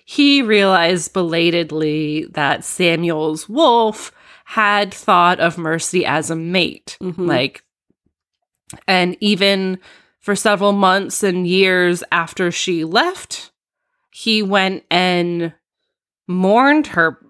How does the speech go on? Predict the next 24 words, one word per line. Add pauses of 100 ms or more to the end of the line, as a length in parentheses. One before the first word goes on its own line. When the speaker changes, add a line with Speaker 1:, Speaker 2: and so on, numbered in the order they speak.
Speaker 1:
leaving
him.
Speaker 2:
Mm-hmm.
Speaker 1:
Like,
he
couldn't
sleep,
he
wasn't
eating,
he
lost
a
lot
of
weight. (320)
He
eventually
just
disappeared,
and
they
thought
he